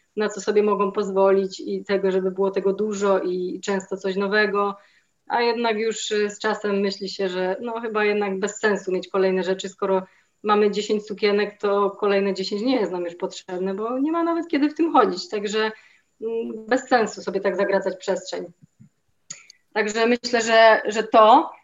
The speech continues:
Y, no i pewnie korzystanie właśnie, tak jak mówiłam, z tego, co się ma, a jeśli widzimy faktycznie, że, że coś, y, że coś nam się już nie przydaje, no to znajdowanie te-, drugiego domu. Często się może coś przydać znajomym.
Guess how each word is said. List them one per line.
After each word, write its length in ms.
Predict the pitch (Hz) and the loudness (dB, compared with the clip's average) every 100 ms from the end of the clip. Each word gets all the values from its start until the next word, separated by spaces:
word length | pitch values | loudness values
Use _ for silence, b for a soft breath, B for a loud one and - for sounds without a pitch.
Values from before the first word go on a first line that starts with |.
| B B _ - | B B _ -4
Y, 360 | 226 226 226 233 | 0 2 2 2
no 180 | 294 359 | 2 4
i 100 | 359 | 4
pewnie 680 | 370 381 370 359 349 339 339 302 302 294 285 285 | 6 4 6 4 4 4 2 -2 -8 -10 -10 -4
korzystanie 480 | 330 311 302 302 285 | 0 0 4 6 6
właśnie, 200 | 269 247 | 6 2
tak 120 | 254 | 4
jak 120 | 226 | 4
mówiłam, 300 | 226 208 202 | 4 2 2
z 60 | 202 | 2
tego, 200 | 247 240 | -2 -2
co 120 | 240 | -4
się 160 | 233 220 | -4 0
ma, 380 | 214 214 220 - B B - | 2 4 2 -2 B B -2
a 100 | 226 | 0
jeśli 260 | 226 247 | 0 -2
widzimy 300 | 220 208 240 | -4 -2 -2
faktycznie, 500 | 226 220 - - 214 | -2 -4 -8 -2 -2
że, 420 | 196 196 196 190 - | 0 4 6 4 2
że 180 | 202 202 | -4 -4
coś, 540 | - 208 208 - - | 0 0 0 -6 -4
y, 380 | 202 196 196 190 190 b b _ - | -2 0 0 0 -4 b b _ -8
że 180 | 196 202 | -4 -4
coś 380 | 208 214 - - | -2 -6 -6 -6
nam 280 | 208 208 202 | -2 -2 -2
się 140 | - | 0
już 320 | 202 196 - 202 | 0 0 -4 -6
nie 120 | 196 | -6
przydaje, 440 | - 190 190 190 | -4 4 4 6
no 100 | 196 | 2
to 340 | 196 185 185 180 | 0 2 2 0
znajdowanie 580 | 190 185 185 185 185 | -2 -2 0 0 -2
te-, 240 | - 185 185 175 | -4 -6 -6 -6
drugiego 380 | 190 190 196 185 | -2 0 0 2
domu. 420 | 180 180 175 262 - _ 330 320 - | 0 -2 -6 -12 -20 _ -12 -12 2
Często 340 | 294 269 220 | 4 4 0
się 120 | 214 | -2
może 180 | 196 185 | -2 -2
coś 180 | 185 185 | -6 -10
przydać 320 | 185 185 - | -6 -6 -4
znajomym. 580 | 180 175 180 175 175 | -6 -4 -4 -8 -10